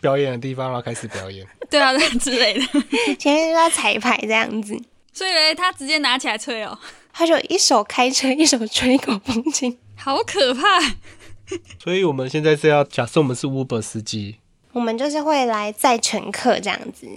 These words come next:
Speaker 1: 只当一天嘛。
Speaker 3: 嗯，这个企划灵感就真的是来自于那个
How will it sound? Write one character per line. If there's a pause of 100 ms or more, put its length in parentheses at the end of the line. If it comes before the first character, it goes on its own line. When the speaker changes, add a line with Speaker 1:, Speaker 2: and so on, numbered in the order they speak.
(360)
Speaker 1:
只
当
一
天
嘛。 (180)
Speaker 3:
嗯， (100)
这 (200)
个 (240)
企
划
灵
感
就
真
的
是
来
自
于
那
个